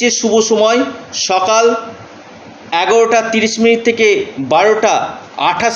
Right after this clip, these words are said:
মিনিট পর্যন্ত টাইমটা শুভ। অর্থাৎ এই ছটি রাশির অর্থপ্রাপ্তির প্রবল যোগ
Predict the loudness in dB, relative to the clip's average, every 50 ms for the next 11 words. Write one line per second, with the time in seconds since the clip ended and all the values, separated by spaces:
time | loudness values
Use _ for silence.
0 | -2 0 0 2 0 0 2 0 2 2 2 0 2 2 2 0 0 -2 -4 -12
1 | -16 -18 -6 -2 0 2 2 2 2 2 2 2 2 2 0 -2 -6 -8 -8 -6
2 | -4 -2 -2 0 2 2 0 0 -2 -10 -18 -16 -4 -2 -2 0 0 0 0 2
3 | 0 0 0 0 0 2 2 2 2 2 2 2 2 2 2 0 -2 0 0 0
4 | 0 0 0 0 0 0 -2 -2 -4 -2 0 0 2 2 2 2 4 2